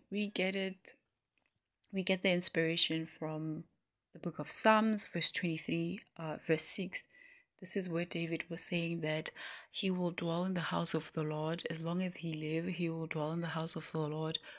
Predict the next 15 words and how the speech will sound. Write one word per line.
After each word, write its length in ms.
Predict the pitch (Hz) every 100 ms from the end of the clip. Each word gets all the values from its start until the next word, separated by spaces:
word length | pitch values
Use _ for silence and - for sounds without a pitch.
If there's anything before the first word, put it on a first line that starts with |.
| -
forever, 600 | - - 226 285 190 156 - _ _ -
right? 340 | 165 196 - - - - - -
And 260 | 180 175 170
we're 120 | 175
going 240 | 175 175 196
to 120 | 196
declare 400 | - 185 - 190
it 100 | 180
over 200 | - 208
our 220 | 214 185 160
lives 360 | 151 156 160 -
and 120 | 151
our 240 | 156 170 180
families, 760 | - 156 156 156 160 175 - -
right? 340 | 151 151 175